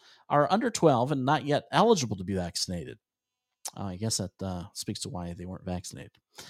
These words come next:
Anyways, the office, uh, said it does not appear that the children were exposed at school or at any campaign events.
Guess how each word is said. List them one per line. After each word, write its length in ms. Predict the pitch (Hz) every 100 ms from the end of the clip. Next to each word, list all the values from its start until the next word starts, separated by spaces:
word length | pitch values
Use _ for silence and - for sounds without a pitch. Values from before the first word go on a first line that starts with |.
| - - _ _ _
Anyways, 400 | 170 196 104 98
the 100 | 139
office, 400 | 139 180 175 -
uh, 160 | 170 147
said 220 | - 165
it 80 | 143
does 140 | 135
not 140 | 175 220
appear 280 | - 196 180
that 80 |
the 120 | 151 -
children 340 | - 190 170
were 140 | 135
exposed 460 | 107 - 180 185 185
at 120 | 143
school 540 | - - 190 202 233 _ -
or 140 | 151
at 100 | 151 -
any 340 | 190 226 - _ -
campaign 520 | 185 170 - 214 190
events. 540 | 90 76 69 - -